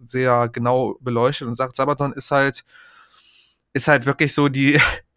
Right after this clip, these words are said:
die Ami-, am-, amerikanisierte Version von Historie, wenn du möchtest, ne? Es ist sehr epos behaftet, es lässt vielleicht ein paar Dinge aus. Es ist jetzt nicht unbedingt falsch, was sie sagen, aber es, sie lassen viele Sachen aus, die im Kontext vielleicht nicht ganz so unentsch-, äh, falsch wären, sie zu nennen.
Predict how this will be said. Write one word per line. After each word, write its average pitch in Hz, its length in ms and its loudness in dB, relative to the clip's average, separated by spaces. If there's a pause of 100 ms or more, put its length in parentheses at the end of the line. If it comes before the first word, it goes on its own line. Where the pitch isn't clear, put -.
(200)
die - 120 0
Ami-, 160 320 2
am-, 147 300 2
amerikanisierte 147 1120 0
Version 131 440 -2
von 127 220 -4
Historie, 123 540 0
wenn 117 80 -2
du 117 80 -2
möchtest, 110 420 -6
ne? 143 220 0
Es 139 80 -2
ist 120 140 -6
sehr 131 200 0
epos 143 400 0
behaftet, 127 540 -2
es - 200 -8 (380)
lässt 185 240 2
vielleicht 160 260 2
ein 147 60 -4
paar 143 160 2
Dinge 131 300 -2
aus. 135 180 -4
Es 127 120 -6
ist 147 120 -8
jetzt 156 180 -4
nicht 156 100 -2
unbedingt 135 280 -4
falsch, 160 380 2
was 170 120 0
sie 151 100 -8
sagen, 143 340 2
aber 123 140 0
es, 120 100 -4
sie 131 100 -8
lassen 127 340 -4
viele 139 240 -6
Sachen 127 280 -6
aus, 127 160 -6
die - 80 -12
im 127 100 -6
Kontext 127 380 -10
vielleicht 123 180 -8
nicht 131 140 -6
ganz 127 160 -2
so - 280 -10
unentsch-, 147 480 -4
äh, 98 720 -12
falsch 143 340 0
wären, 135 240 0
sie 135 100 -10
zu - 200 -8
nennen. 139 380 -2